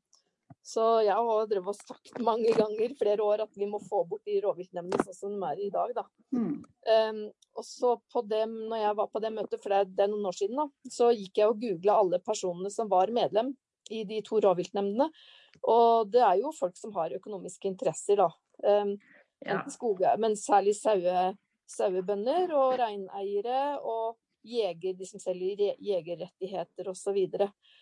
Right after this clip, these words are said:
Speaker 2: Ja.
Speaker 1: Og, og så, og sånn som, akkurat som deg, Benedikte, så jeg er vara i nasjonalparkstyret for Fårholmhogna, der vi har Nord-Europas, eller Europas fineste, friskeste villreinstamme.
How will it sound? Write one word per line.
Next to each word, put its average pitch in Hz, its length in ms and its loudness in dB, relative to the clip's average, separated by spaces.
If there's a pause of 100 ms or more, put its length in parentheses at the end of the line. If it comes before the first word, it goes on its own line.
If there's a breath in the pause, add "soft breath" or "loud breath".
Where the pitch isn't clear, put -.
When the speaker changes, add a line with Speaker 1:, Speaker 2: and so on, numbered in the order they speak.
(260 soft breath)
Speaker 2:
Ja. 170 120 -8 (280)
Speaker 1:
Og, 294 300 2
og 269 180 6 (240 loud breath)
så, 302 220 -4 (300)
og 269 180 -2
sånn 277 200 -2
som, 269 200 -4
akkurat - 300 -4
som 269 120 -8
deg, 226 180 2
Benedikte, 254 440 -2
så - 180 -10
jeg 262 140 4
er 262 220 2
vara 202 420 0
i 240 160 -10
nasjonalparkstyret 226 880 -10
for 240 160 -4
Fårholmhogna, 202 640 -2
der - 160 -4
vi 233 120 -6
har 196 200 0 (420)
Nord-Europas, 185 720 -4
eller 190 260 -2
Europas 196 420 -4 (320)
fineste, 202 520 -6
friskeste 208 540 -6
villreinstamme. 196 880 0